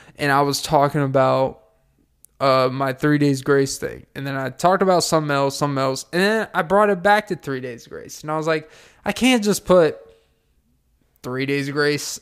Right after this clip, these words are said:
again. Clank comes back to Three Days Grace." <laughs> Like, not like I was just, like, phases and the essence of it. But yeah, awkward, you know, j-, it was on,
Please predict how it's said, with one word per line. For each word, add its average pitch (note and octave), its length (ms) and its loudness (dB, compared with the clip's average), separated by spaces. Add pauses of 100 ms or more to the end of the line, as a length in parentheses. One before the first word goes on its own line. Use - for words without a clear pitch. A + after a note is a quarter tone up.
again. E3 680 2
Clank C#3+ 320 -8
comes D3+ 260 -8
back D#3 260 2
to E3 80 -6
Three F3+ 240 2
Days F3+ 260 2
Grace." G3+ 460 -4 (360)
<laughs> - 340 -12
Like, D#3 340 -2 (300)
not A#3+ 200 2
like G#3 200 2
I F3 60 4
was E3+ 120 0
just, D#3+ 180 -2
like, C#3 220 0
phases C3 720 -8 (460)
and C3+ 260 -4
the C3 160 -2
essence C3+ 460 -4
of C3 100 -4
it. - 260 -6 (760)
But F3+ 180 2
yeah, G#3+ 240 4 (760)
awkward, A#3+ 600 0
you G#3 160 2
know, G#3+ 120 2
j-, - 280 -6 (140)
it A3+ 100 6
was B3+ 180 2
on, C4 240 2